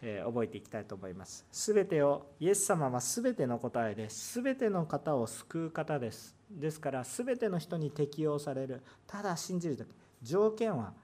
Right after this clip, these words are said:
ありません。イエス様の、イエス様を信じることだけです。ね、何か綺麗なことをする必要はありません。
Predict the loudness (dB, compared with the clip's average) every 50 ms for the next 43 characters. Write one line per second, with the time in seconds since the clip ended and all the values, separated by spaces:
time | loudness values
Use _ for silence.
0 | -18 _ -4 -4 -2 -2 -4 -4 -4 -4 -4 -2 -2 -2 -4 -4 -4 -2 0 0
1 | 0 0 0 -2 -4 -8 -16 -20 -20 -20 _ _ _ _ _ _ _ 2 2 2
2 | 2 0 -2 -2 0 -2 -2 -2 0 2 2 2 4 2 2 2 0 -2 -2 -2
3 | -4 -4 -4 -6 -6 -6 -8 -12 -16 -20 -20 -20 -20 -20 -20 -20 -20 -20 -20 -20
4 | -20 -20 -20 _ _ _ _ _ _ _ _ _ _ _ _ _ _ _ -8 -8
5 | -8 -8 -10 -8 -6 -6 -6 -4 -4 -6 -6 -8 -12 -18 _ _ _ _ _ _
6 | _ -2 0 4 4 4 4 2 0 -2 -2 -2 -4 -4 -4 -4 -4 -4 -4 -2
7 | 0 2 2 2 2 2 0 0 -2 -2 -4 -6